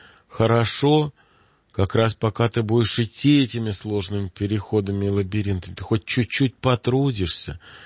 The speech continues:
чтобы прикоснуться к святыне. Ну, потеряешь пять минут своего драгоценного времени, но приобретешь ты великую пользу. К сожалению, у нас тоже есть такой момент, что к нашим святыням,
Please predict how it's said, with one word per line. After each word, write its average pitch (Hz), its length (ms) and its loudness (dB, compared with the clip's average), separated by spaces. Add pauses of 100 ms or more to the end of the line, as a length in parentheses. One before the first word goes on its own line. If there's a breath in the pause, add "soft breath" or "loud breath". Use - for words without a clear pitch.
(160 loud breath)
чтобы 95 340 0
прикоснуться 95 800 -2
к - 40 -14
святыне. 101 480 -2
Ну, 123 120 0
потеряешь 110 680 0
пять 98 320 -2
минут 95 420 -2 (380 loud breath)
своего 95 380 4
драгоценного 95 800 -2
времени, 92 420 -2
но 92 160 -2
приобретешь 101 880 0
ты - 140 -10
великую 92 640 -4
пользу. 110 640 -2 (600 loud breath)
К - 100 -16
сожалению, 113 560 4
у 110 40 0
нас 110 220 0
тоже 90 360 0
есть 85 320 -4
такой 87 300 -2
момент, 113 520 2
что - 240 -8
к - 180 -18
нашим 92 400 0
святыням, 110 800 0